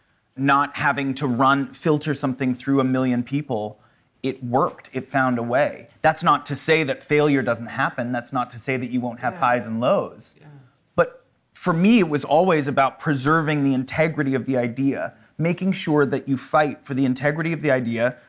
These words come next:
Speaker 1: from the beginning to the end. Because as the person who's creating it, you're the one that has to sleep at night. And I always feel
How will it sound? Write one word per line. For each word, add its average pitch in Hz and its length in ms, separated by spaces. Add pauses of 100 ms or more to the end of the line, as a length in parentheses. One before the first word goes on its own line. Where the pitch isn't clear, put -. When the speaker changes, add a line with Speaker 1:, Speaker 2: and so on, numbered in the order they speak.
Speaker 1:
from 139 160
the 135 60
beginning 151 640 (260)
to - 80
the 165 160
end. 123 380 (680)
Because 175 540 (180)
as 160 180
the 175 80
person 202 360
who's 165 140
creating 165 540
it, 120 120
you're 160 180
the 180 80
one 160 120
that 131 100
has 127 180
to 127 100
sleep 214 300
at - 120
night. 52 240 (760)
And 143 140
I 147 80
always 170 360
feel 175 460